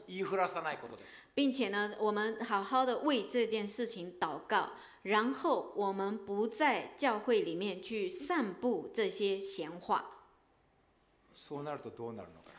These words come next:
Speaker 2: 当我们这么做的时候，会发生什么样的事情呢？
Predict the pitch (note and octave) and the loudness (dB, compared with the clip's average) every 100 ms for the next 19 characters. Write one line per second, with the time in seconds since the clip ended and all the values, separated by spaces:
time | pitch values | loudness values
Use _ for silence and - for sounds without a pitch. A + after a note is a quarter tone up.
0 | - - D4+ D#4 G#3 G3+ A3+ - E4+ C4 | -20 2 2 4 2 2 -4 0 4 4
1 | A#3 D4 B3 F3+ F3+ F3 F3+ A3 E3+ - | 4 4 4 4 -2 -4 -2 0 0 -2
2 | - C4 A#3 - A3 A3+ A3 A3 F3 G3+ | 0 4 4 4 0 2 0 -2 -4 -4
3 | A3 G3 - B3 - F3 G#3 A#3+ | -4 -2 0 -2 -2 -2 2 0